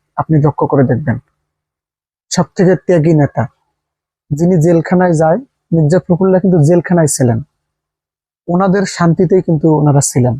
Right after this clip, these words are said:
কিন্তু রুহুল কবির রিজভী একমাত্র বাইরে ছিলেন। এবং চিপাই চাপাই থেকে বের হয়ে একটু আন্দোলনের ডাক দিতেন, ওই খুটখুট করে গিয়ে নয়াপল্টনে তালা ভাঙতেন, আর কেন্দ্রীয় কার্যালয়ে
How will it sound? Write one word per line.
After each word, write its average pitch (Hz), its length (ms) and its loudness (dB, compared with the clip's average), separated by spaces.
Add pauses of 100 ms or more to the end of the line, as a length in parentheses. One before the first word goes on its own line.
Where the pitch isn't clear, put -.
(120)
কিন্তু 156 280 0 (640)
রুহুল 165 340 -4
কবির 196 260 -2
রিজভী 175 380 0
একমাত্র 170 320 -4 (720)
বাইরে 143 320 0
ছিলেন। 127 300 -2 (1080)
এবং 160 200 2 (640)
চিপাই 208 320 0
চাপাই 175 320 0
থেকে 170 240 -2
বের 156 220 2 (100)
হয়ে 151 200 4 (140)
একটু - 160 -6
আন্দোলনের 143 540 2
ডাক 131 220 -2
দিতেন, 131 260 -4 (540)
ওই 160 160 -4
খুটখুট 208 420 -4 (120)
করে 175 180 2
গিয়ে 160 200 2
নয়াপল্টনে 147 640 2
তালা 139 240 2
ভাঙতেন, 147 360 2
আর 165 80 0 (200)
কেন্দ্রীয় 151 320 2
কার্যালয়ে 147 500 2